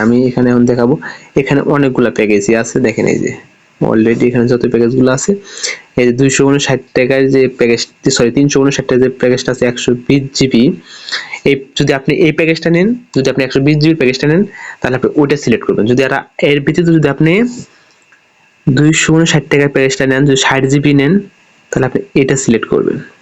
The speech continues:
এই প্যাকেজটা সিলেক্ট করবেন বা এই যে এটা সিলেক্ট করবেন।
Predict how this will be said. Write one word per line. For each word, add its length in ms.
এই 120
প্যাকেজটা 420
সিলেক্ট 260
করবেন 260
বা 40
এই 140
যে 100
এটা 200
সিলেক্ট 280
করবেন। 220